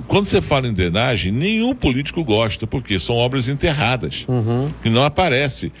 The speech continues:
Speaker 1: Isso mostra que não é campanha política e nem obras eleitoreiras. E nós estamos fazendo um negócio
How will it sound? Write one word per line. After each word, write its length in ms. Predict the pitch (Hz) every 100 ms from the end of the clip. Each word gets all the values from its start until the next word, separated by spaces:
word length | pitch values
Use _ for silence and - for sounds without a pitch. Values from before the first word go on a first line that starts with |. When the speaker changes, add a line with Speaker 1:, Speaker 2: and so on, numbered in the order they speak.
| - -
Speaker 1:
Isso 300 | 311 - 170
mostra 380 | 98 120 -
que 100 | 170
não 120 | 196 185
é 120 | 165 - - - -
campanha 480 | 156 139 117 123 131
política 580 | 165 139 113 117 151 160 - -
e 100 | 156
nem 260 | 143 143
obras 480 | 139 110 117 131 127 - -
eleitoreiras. 720 | 113 123 131 143 113 85 78 - - -
E 120 | 233
nós 380 | 240 123 156 202
estamos 340 | - 147 131
fazendo 400 | - 92 85 131
um 80 | 120
negócio 640 | 90 78 104 156 139 -